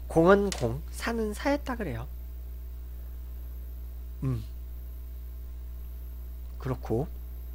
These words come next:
그 천구백칠십 년대에는요, 브라이언의 소개로 여자 그 메리 어스틴이라는 여자하고 이제 사귀면서 동거를 했었어요. 아니, 메리 어스틴 역할을 맡았던 배우가 굉장히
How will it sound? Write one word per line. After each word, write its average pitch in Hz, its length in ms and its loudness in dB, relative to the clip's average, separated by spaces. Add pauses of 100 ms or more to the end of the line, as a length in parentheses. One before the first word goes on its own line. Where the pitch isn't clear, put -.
(680)
그 156 400 12
천구백칠십 320 680 10
년대에는요, 165 720 6 (240)
브라이언의 196 500 12
소개로 202 580 4 (600)
여자 139 560 12
그 98 280 4 (260)
메리 190 600 12
어스틴이라는 143 1040 8
여자하고 110 540 6
이제 104 360 2 (300)
사귀면서 202 560 4
동거를 110 480 2
했었어요. - 380 -4 (840)
아니, 135 240 6
메리 202 380 12
어스틴 165 560 8
역할을 135 320 6
맡았던 113 680 2
배우가 113 460 6
굉장히 117 380 0